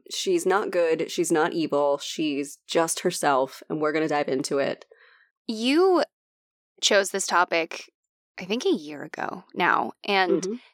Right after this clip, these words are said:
Speaker 2: this episode is finally rolling around. And I sat down at my computer and I was like, "I could look up information." And then I said, "No, I'm gonna go in knowing nothing. I'm gonna be your red team today.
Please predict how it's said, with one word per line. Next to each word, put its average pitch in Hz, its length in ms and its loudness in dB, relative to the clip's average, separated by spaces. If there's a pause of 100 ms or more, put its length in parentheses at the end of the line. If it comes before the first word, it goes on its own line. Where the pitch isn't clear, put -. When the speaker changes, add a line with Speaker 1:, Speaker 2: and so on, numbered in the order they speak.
Speaker 2:
this 240 160 0
episode 269 280 -2
is 277 140 -2
finally 208 360 0
rolling 202 360 2
around. 196 480 0 (400)
And 226 140 2
I 214 360 2
sat 214 320 2
down 214 200 0
at 202 60 -2
my 208 100 0
computer 214 260 -8
and 220 60 -2
I 214 40 -2
was 214 80 -8
like, 240 160 -8
"I 285 180 0 (100)
could 208 400 0
look 190 280 -2
up 170 140 0
information." 185 760 -2 (760)
And 320 140 2
then 359 100 2
I 370 80 2
said, 349 300 0
"No, 269 340 2 (360)
I'm 359 100 2
gonna 370 240 4 (140)
go 302 180 4
in 269 180 6
knowing 226 320 4
nothing. 180 500 -2
I'm 254 140 2
gonna 330 140 2
be 330 80 4
your 233 220 2
red 185 300 0
team 196 380 -6
today. 165 400 0